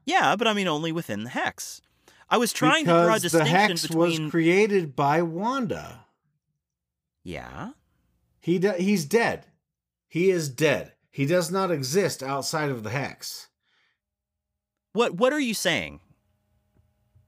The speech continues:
Speaker 2: I'm saying he is dead. And
Speaker 1: There's
Speaker 2: he
Speaker 1: two
Speaker 2: does
Speaker 1: Visions
Speaker 2: not
Speaker 1: now. There's
Speaker 2: exist.
Speaker 1: two Visions. They're,
Speaker 2: Okay.
Speaker 1: they're
Speaker 2: I'm
Speaker 1: both
Speaker 2: not,
Speaker 1: alive. One of them
Speaker 2: I'm not
Speaker 1: can only
Speaker 2: familiar with
Speaker 1: live
Speaker 2: that
Speaker 1: within the
Speaker 2: storyline.
Speaker 1: Hex.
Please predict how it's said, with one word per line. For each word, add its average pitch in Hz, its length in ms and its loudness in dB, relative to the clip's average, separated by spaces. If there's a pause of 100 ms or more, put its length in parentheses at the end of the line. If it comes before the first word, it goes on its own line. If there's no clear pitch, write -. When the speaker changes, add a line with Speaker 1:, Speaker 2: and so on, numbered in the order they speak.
(120)
Speaker 2:
I'm 92 220 -6
saying 104 500 0 (120)
he 107 540 -2
is 98 460 0 (140)
dead. 101 520 0 (160)
And 95 120 -8
Speaker 1:
There's 226 180 2
Speaker 2:
he - 60 -6
Speaker 1:
two 302 140 2
Speaker 2:
does 233 160 -2
Speaker 1:
Visions 190 240 0
Speaker 2:
not 110 100 0
Speaker 1:
now. 90 220 0
There's 127 200 -2
Speaker 2:
exist. 131 260 2
Speaker 1:
two 214 340 -4
Visions. 143 720 -4 (180)
They're, 185 100 0
Speaker 2:
Okay. 143 340 0 (680)
Speaker 1:
they're 165 120 2
Speaker 2:
I'm 151 60 2
Speaker 1:
both 202 140 4
Speaker 2:
not, 170 100 2
Speaker 1:
alive. 175 540 4
One 151 240 0
of 233 100 0
them 196 160 0
Speaker 2:
I'm 160 80 0
not 180 100 2
Speaker 1:
can 180 80 0
only 180 300 2
Speaker 2:
familiar 160 160 4
with 147 100 2
Speaker 1:
live 151 120 4
Speaker 2:
that 143 200 0
Speaker 1:
within 139 220 0
the 147 40 4
Speaker 2:
storyline. 113 140 2
Speaker 1:
Hex. 120 500 -6